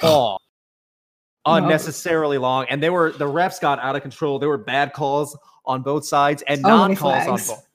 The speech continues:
Speaker 2: and
Speaker 1: <laughs>
Speaker 2: non-calls on both sides, which dragged the game to another hour length.
Speaker 1: Mm-hmm.
Speaker 2: But at the
Speaker 1: It
Speaker 2: same
Speaker 1: was
Speaker 2: time,
Speaker 1: so good, and
Speaker 2: it
Speaker 1: we
Speaker 2: was so
Speaker 1: won.
Speaker 2: good, and L S U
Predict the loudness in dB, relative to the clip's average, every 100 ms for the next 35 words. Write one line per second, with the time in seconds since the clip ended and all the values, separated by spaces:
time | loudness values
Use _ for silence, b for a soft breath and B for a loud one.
0 | _ -2 2 2 2 2 0 -2 -4 -4
1 | -4 -8 -10 -12 -10 -6 -4 -6 -12 -6
2 | -2 -2 -4 -6 -6 -6 -4 -4 -4 -2
3 | -2 0 -2 -4 -6 -6 -10 -18 _ _
4 | -6 -2 0 0 0 0 -2 -10 -20 -20
5 | -2 2 2 0 0 2 2 2 4 4
6 | 10 10 12 12 12 10 6 0 -2 2
7 | 4 4 4 2 2 0 -2 -6 -6 -4
8 | -2 0 2 0 0 -2